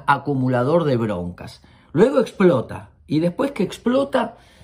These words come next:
se arrepiente. "Qué mal que estuve",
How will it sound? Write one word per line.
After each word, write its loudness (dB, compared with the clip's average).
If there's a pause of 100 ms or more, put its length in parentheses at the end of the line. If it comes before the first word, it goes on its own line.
(160)
se 0
arrepiente. -2
"Qué -4
mal -2
que -10
estuve", 2